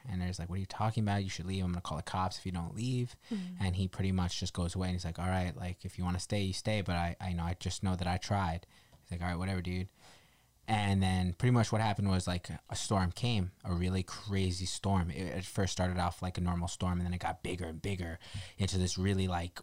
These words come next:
Speaker 1: mystical, like, crazy storm. And the guy came back, and he's like, "Look, I,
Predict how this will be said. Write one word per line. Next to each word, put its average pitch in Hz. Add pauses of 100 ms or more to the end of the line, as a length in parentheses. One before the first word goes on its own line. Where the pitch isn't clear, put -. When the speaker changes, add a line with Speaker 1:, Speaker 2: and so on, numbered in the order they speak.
(140)
Speaker 1:
mystical, 90
like, 82
crazy 92
storm. 95 (720)
And 92
the 107
guy 85
came 90
back, 95
and 98
he's 92
like, 85
"Look, 90
I, 85